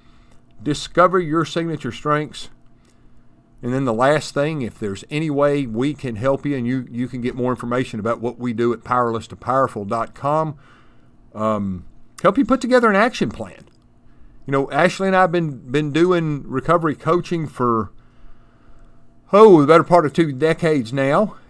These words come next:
And, um, uh, the, the, putting together an action plan and helping people, number one, have a vision for the life that they want to create, but number two, uh, figure out what it takes to get there.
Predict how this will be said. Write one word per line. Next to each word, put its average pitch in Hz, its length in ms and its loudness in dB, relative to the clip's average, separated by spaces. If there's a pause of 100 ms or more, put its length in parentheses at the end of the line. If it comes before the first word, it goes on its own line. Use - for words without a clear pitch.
(100)
And, 127 520 -2
um, 123 500 2 (1600)
uh, 117 380 -14 (100)
the, 123 320 -14
the, 123 500 -4
putting 220 220 6
together 208 260 4
an 165 80 2
action 156 460 0
plan 147 500 0
and 123 140 -2
helping 156 420 -2
people, 143 540 -2 (400)
number 143 220 0
one, 151 240 2
have 156 100 2
a 139 60 0
vision 139 500 -2
for 127 100 -8
the 120 80 -2
life 127 300 0
that 127 120 -8
they 127 100 -4
want 127 180 -4
to 117 60 -6
create, 120 500 -2
but 107 160 -12
number 123 340 -6 (120)
two, 202 420 -4 (720)
uh, 117 220 4
figure 214 400 2
out 196 100 2
what 220 140 4
it 156 100 -6
takes 214 240 -2
to 117 80 -8
get 233 220 -2
there. - 180 -14